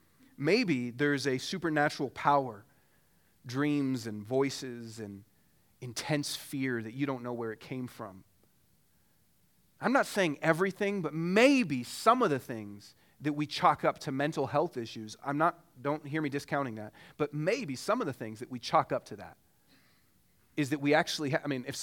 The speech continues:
if Jesus had told this to somebody, "I saw all the kingdoms in a moment of time," people would be like, "You're crazy, bro." Maybe. Maybe some of what you felt is actually satanic power to tempt you.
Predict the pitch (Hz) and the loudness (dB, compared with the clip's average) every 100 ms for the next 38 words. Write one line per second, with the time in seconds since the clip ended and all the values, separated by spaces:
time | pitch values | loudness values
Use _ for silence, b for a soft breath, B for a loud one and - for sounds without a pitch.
0 | 185 143 131 214 180 151 - 202 156 143 | 0 0 0 -2 0 0 4 4 4 -2
1 | 135 - 139 143 170 - 247 320 294 - | -2 0 4 4 6 12 12 12 12 8
2 | 320 339 220 196 220 226 269 277 262 - | 6 6 4 4 4 8 8 8 4 8
3 | 285 294 208 147 - B B - 196 180 | 8 8 4 0 -6 B B -2 2 2
4 | 160 156 127 135 214 - 202 190 147 113 | 6 6 6 2 2 4 4 4 2 -4
5 | 113 110 - b b b b b _ _ | -6 -6 -12 b b b b b _ _
6 | - 170 285 147 95 - _ _ _ _ | -6 -2 0 -2 -6 -18 _ _ _ _
7 | _ _ _ _ _ _ _ _ - 190 | _ _ _ _ _ _ _ _ 0 2
8 | 240 - 208 151 165 143 123 - 180 123 | 2 0 0 0 -2 -4 -6 -2 0 0
9 | - 123 135 147 - 127 117 - 113 147 | -6 -4 -4 -4 -8 -10 -8 -8 -8 -8
10 | 123 - - 101 92 _ _ _ _ _ | -10 -10 -6 -6 -8 _ _ _ _ _
11 | - 127 - 160 143 - | -12 -10 -2 -2 -2 -10